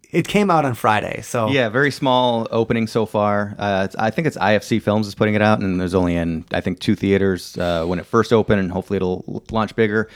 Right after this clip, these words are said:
Speaker 2: And, and sometimes they put things out there just to get a little bit of screen time, get the press. You know, they,
Speaker 1: Sure.
Speaker 2: a lot of these guys have been doing, uh, the late night talk shows lately,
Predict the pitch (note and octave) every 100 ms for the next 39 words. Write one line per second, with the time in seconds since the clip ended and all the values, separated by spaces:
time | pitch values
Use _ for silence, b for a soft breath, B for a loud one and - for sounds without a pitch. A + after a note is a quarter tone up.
0 | B B B A#2 B2 C3+ E3 G3+ D#3 A#2+
1 | B2+ A2+ G#2+ G#2 - C3+ - A2 G2+ A2
2 | G#2+ G2+ G2 G2 A2 G#2 - G#2 F#2 E2+
3 | G2+ F2 F#2 A2 A#2+ A#2+ A2 - C3 C3
4 | C#3 B2+ C3 C3+ G#2+ F#2 - G#2 - -
5 | A2+ A2 G#2+ - F#2+ F2 F2+ G2 F#2+ E2
6 | G#2 A#2+ G2+ A2 A2 G#2+ G2+ G#2+ G2 F#2+
7 | G2 F#2+ F2+ F2 E2+ E2 E2+ - F#2+ G#2
8 | F#2 E2 E2+ F#2 G2 F2+ F#2 F2+ F#2+